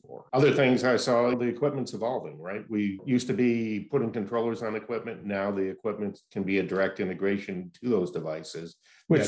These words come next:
Speaker 1: changes things, right? So I'm really, uh, excited to be on this team. We have been engaged with something different all the time. We see some really crazy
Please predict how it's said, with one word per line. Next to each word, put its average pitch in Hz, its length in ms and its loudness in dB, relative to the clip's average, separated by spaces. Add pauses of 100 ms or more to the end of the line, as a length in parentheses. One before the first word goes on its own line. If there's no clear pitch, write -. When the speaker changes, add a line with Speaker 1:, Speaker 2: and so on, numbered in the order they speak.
Speaker 1:
changes 101 360 2
things, - 460 -10
right? 95 260 -2 (640)
So 113 760 4
I'm 131 200 4
really, 143 440 6
uh, 107 240 2
excited 127 400 0
to 98 40 -4
be 110 180 -2
on 120 160 0
this 127 240 -4
team. 135 560 -6
We 110 600 0
have 101 180 2
been 104 140 4
engaged 104 520 2
with 90 320 -2 (160)
something 101 400 -4
different 107 340 2
all 104 120 2
the 92 80 2
time. 113 540 -2
We 90 180 -4
see 98 220 -4
some 92 280 -6
really 92 220 -2
crazy 98 600 -2